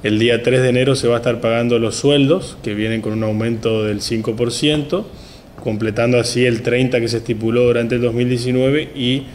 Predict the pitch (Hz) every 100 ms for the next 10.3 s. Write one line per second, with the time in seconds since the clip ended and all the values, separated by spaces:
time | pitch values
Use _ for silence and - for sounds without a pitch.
0 | - - - 104 120 117 113 120 123 117
1 | 117 113 110 107 120 110 117 113 117 110
2 | 120 120 113 139 208 - 110 104 117 107
3 | 110 107 101 107 101 98 98 92 - -
4 | - - - - - - - - - 160
5 | 165 185 170 127 117 110 107 104 101 98
6 | - - - 131 127 120 - 139 127 117
7 | 117 127 123 113 107 101 101 - 110 113
8 | 107 120 123 123 123 120 123 120 127 127
9 | 127 127 120 117 110 - - 117 113 113
10 | 110 117